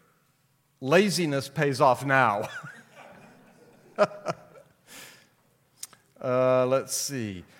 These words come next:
"Never hit a man with glasses.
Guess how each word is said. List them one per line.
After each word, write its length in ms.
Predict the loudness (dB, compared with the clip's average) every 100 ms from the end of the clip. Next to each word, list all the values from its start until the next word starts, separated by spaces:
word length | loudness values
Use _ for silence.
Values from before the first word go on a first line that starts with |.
| _
"Never 420 | -2 2 2 2 0
hit 220 | 4 4
a 100 | 4
man 500 | 2 0 0 0 -2
with 240 | -4 -4
glasses. 1040 | 0 4 4 2 -2 -10 -12 -10 -10 -10